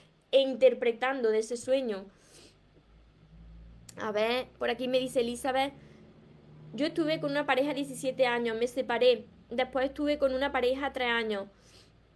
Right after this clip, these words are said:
y nunca me pude enamorar, pero con mi expareja tenía sueños muy repetitivos, con la anterior persona. Con tu ex, que duré diecisiete años, pues por, por eso mismo que te estoy diciendo, anhela ese amor con esa persona.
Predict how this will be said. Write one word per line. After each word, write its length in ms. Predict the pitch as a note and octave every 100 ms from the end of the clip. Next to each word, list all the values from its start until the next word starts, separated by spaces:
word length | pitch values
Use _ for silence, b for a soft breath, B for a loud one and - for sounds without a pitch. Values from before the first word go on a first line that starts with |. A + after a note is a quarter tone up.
| _ _ -
y 140 | C#4
nunca 320 | C4 C4 C#4+
me 140 | C#4+ C4
pude 260 | B3+ B3
enamorar, 600 | A#3+ A#3 A3 A3 G#3 G3+ -
pero 200 | A#3 A3+
con 160 | A3+ A3+
mi 80 | A3+
expareja 500 | A3 A#3 A3+ C4+ C4
tenía 240 | C4 C4
sueños 400 | C4 B3 A#3+ B3+
muy 220 | A#3+ A#3+
repetitivos, 680 | C4+ B3+ A#3+ A3 B3+ A#3 G#3 -
con 180 | A#3
la 240 | A#3 A3 G#3+
anterior 500 | - A3+ A3+ A3+ A#3+
persona. 520 | B3+ A#3 B3 G#3 G#3 - B B B B _ _ _ _ _ _ _ _ _
Con 280 | C#4+ C4 A3+
tu 180 | C4+
ex, 220 | B3+ C#4+ D#4 -
que 320 | - C4+ C4
duré 280 | G#3+ B3+ B3+
diecisiete 560 | C4+ C#4+ B3 C#4 B3 B3+
años, 380 | B3+ A#3+ G#3 G3 - B B B
pues 160 | - C4+
por, 360 | C4+ D4+ C#4 -
por 160 | C4+
eso 220 | D4 D#4+ F4
mismo 340 | F4+ F4 E4
que 140 | E4
te 260 | C4+ B3+ A#3+
estoy 200 | A3 D4+
diciendo, 420 | D4 D4 D4 D4
anhela 440 | C#4 C4 C#4 D4 -
ese 320 | C4 C#4+ D4
amor 320 | C4+ C4 C#4
con 160 | C4+ B3
esa 260 | C4+ D4
persona. 540 | C#4 B3 - C4+ B3+